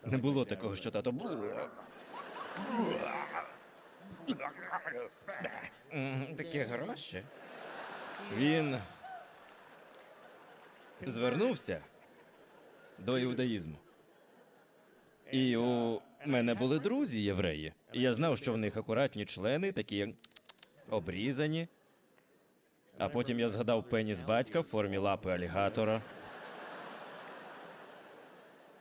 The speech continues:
Я дійсно ненавиджу члени, це заважає мені бути геєм, тому я не гей. Чоловіки класні. Я хотів би мати хлопця, було б кльово.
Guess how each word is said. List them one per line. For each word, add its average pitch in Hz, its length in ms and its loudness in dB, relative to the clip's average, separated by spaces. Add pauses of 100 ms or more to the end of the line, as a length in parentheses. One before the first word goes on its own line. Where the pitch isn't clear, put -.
(540)
Я 139 220 4
дійсно 226 340 2
ненавиджу 170 420 4
члени, 131 340 2
це 135 120 -2
заважає 110 460 2
мені 143 200 2
бути 180 180 -2
геєм, 175 280 4
тому 107 260 0
я 104 120 2
не 127 120 2
гей. 131 440 2
Чоловіки 131 520 2
класні. 269 600 2 (580)
Я 131 120 4
хотів 170 380 2
би 262 140 4
мати 131 220 2
хлопця, 123 380 0
було 110 220 2
б - 80 -12
кльово. 277 480 2